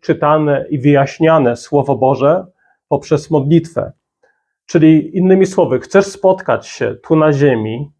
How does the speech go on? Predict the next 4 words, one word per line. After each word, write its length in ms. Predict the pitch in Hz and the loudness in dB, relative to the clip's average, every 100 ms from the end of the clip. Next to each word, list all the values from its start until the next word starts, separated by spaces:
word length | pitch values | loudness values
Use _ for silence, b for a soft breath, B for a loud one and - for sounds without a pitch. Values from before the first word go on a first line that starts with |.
| _ _ _ _ _ _ _ | _ _ _ _ _ _ _
z 140 | - - | -20 -4
Panem 340 | 160 147 143 | 0 2 2
Jezusem? 640 | 143 143 139 180 185 202 b b b b b b - 135 | 0 -2 -4 -4 -4 -8 b b b b b b -6 0
Y, 400 | 127 123 104 | 2 2 -2